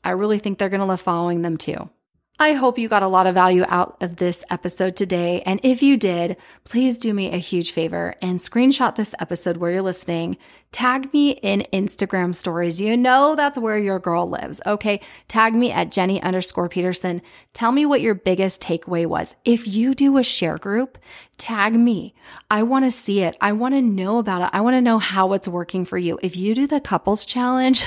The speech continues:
<laughs> yoga challenge, fitness challenge, I wanna see it, okay? And then I would also love you forever if you left a five-star review. I know, it's,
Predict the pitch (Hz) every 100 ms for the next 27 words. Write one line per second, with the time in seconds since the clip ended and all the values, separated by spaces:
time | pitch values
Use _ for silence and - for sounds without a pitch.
0 | - 262 - 240 220 262 - 233 240 254
1 | 285 - - - - 233 247 269 - 254
2 | 226 226 240 262 269 - - - _ _
3 | _ _ 196 185 185 175 175 - 170 -
4 | - - - 220 220 233 208 214 - -
5 | - 226 247 262 254 240 233 - 233 233
6 | 262 214 185 185 202 - 208 170 175 180
7 | 185 185 254 269 269 240 247 - 175 170
8 | - 170 160 160 - 156 165 _ _ _
9 | _ - 254 294 285 285 233 208 175 -
10 | 233